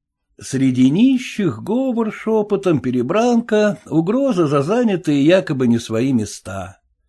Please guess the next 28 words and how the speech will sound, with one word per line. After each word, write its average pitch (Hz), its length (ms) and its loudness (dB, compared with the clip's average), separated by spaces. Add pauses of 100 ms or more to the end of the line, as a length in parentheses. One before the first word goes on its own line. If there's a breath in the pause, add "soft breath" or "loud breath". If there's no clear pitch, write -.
(520)
Это 254 340 2
постоянные 233 960 4
и 175 40 8
обычные 165 640 2
нищие, 147 840 0 (260 soft breath)
по 139 80 2
несколько 127 500 0
уже 131 220 -2
лет 131 200 0
стоящие 120 680 -2
на 117 180 2
этой 107 180 -6
паперти 113 520 -4
и 117 60 -2
просящие 113 680 -6
милостыню 110 640 -2
у - 20 -8
входящих 113 640 -6
и - 20 -10
выходящих 107 680 -8
из 110 120 -10
церкви 107 400 -8
богомольцев, 180 800 -4 (300 loud breath)
очень 226 280 -4
хорошо 120 500 -4
знакомые 180 640 0
церковным 143 600 -2
сторожам. 98 720 -8